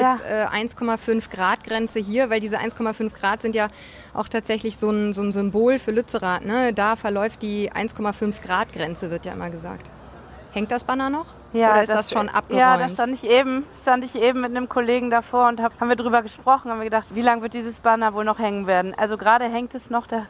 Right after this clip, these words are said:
Speaker 2: Was für
Speaker 1: der
Speaker 2: eine
Speaker 1: Hof steht
Speaker 2: Symbolik?
Speaker 1: ja auch noch. Ähm, ja, ja. Also man muss eigentlich ein Foto machen, wenn das abgenommen wird, auf jeden Fall.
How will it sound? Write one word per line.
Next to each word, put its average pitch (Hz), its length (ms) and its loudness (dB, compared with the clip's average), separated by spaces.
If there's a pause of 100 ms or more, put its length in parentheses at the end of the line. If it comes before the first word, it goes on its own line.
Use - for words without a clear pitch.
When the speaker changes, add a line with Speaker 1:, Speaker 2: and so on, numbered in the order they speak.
Speaker 2:
Was 226 160 0
für - 140 0
Speaker 1:
der 254 80 4
Speaker 2:
eine - 0 -
Speaker 1:
Hof 220 100 2
steht 233 140 0
Speaker 2:
Symbolik? 196 220 2
Speaker 1:
ja 185 120 4
auch 190 80 -2
noch. 202 300 -4 (840)
Ähm, 202 280 -4 (180)
ja, 277 300 6 (200)
ja. 262 200 4 (420)
Also 233 300 2
man 233 180 2
muss 247 140 -4
eigentlich 226 200 0
ein 226 60 -6
Foto 233 300 -2
machen, 202 240 -2
wenn 185 80 -2
das 208 160 0
abgenommen 185 480 -2
wird, 180 180 0
auf 175 160 -6
jeden 185 200 -6
Fall. 185 360 0